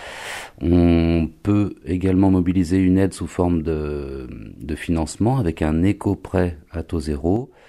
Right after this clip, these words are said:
Il y a également encore la T V A réduite à cinq cinq qui s'applique pour les travaux de rénovation énergétique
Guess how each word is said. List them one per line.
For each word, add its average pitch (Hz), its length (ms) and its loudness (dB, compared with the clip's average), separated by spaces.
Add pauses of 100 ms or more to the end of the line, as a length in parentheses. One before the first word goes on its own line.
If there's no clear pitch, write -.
(520)
Il 85 180 -10
y 87 80 -4
a 85 40 -4
également 87 540 2
encore 95 640 0
la 80 160 -2
T 92 180 -4
V 90 220 2
A 90 180 2
réduite 87 440 -4
à 87 60 -2
cinq 90 260 0
cinq 101 420 -2 (400)
qui - 100 -10
s'applique - 640 -4 (140)
pour - 120 -6
les 85 80 -2
travaux 90 320 0
de 85 80 -4
rénovation 92 440 2
énergétique 92 680 0